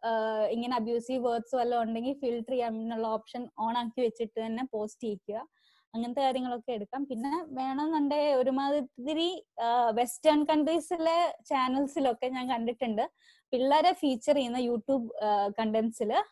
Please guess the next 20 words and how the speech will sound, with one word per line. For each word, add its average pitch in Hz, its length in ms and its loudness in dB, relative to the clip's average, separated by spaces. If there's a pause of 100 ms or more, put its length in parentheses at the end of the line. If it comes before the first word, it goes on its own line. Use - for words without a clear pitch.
(240)
അവര് 247 380 6 (100)
കമന്റ്സ് 277 360 2
ഡിസേബിൾ 240 540 4
ചെയ്ത് 196 180 2
വെക്കും. 175 260 -14 (440)
അതെനിക്ക് 302 300 4
തോന്നുന്നു 330 380 4
വളരെ 262 220 6
നല്ലൊരു 269 380 2
കാര്യമായിട്ടാണ് 247 720 4
എനിക്ക് 226 280 2
തോന്നിയിട്ടുള്ളത്. 202 560 -4 (380)
ഇപ്പം 240 460 -2 (180)
എലൻ 254 240 4
ഡിജനേഴ്സിന്റെ 277 680 2
ഒക്കെ 247 120 2
ഷോയില് 240 680 4
പിള്ളേര് 285 340 6
വരുമ്പം, 254 440 4 (420)
ആ, 233 180 -2